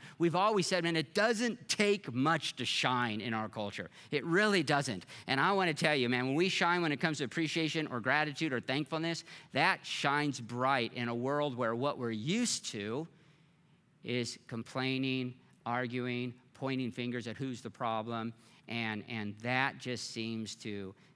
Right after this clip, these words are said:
darken things and, and bring things down. And it continuously moves me back to a portion of Scripture in Philippians chapter two. So I first just wanna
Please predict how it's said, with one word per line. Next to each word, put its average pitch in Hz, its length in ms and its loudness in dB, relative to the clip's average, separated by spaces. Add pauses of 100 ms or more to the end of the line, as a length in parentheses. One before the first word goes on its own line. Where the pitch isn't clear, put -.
(120)
darken 104 600 -6
things 80 480 -12
and, 104 220 -12
and 98 180 -12
bring 101 280 -10
things 95 260 -10
down. 98 300 -8 (180)
And 117 140 -4
it 113 80 -10
continuously 160 640 -2
moves 139 420 0
me 131 140 -4
back 120 460 -2
to 123 160 -4
a 110 40 -6
portion 120 440 -6
of 113 80 -8
Scripture 107 520 -8 (240)
in 117 140 -4
Philippians 107 640 -6
chapter 101 420 -6
two. 92 380 -8 (220)
So - 120 -2
I 151 60 2
first 190 260 0
just 185 160 -4
wanna 165 260 0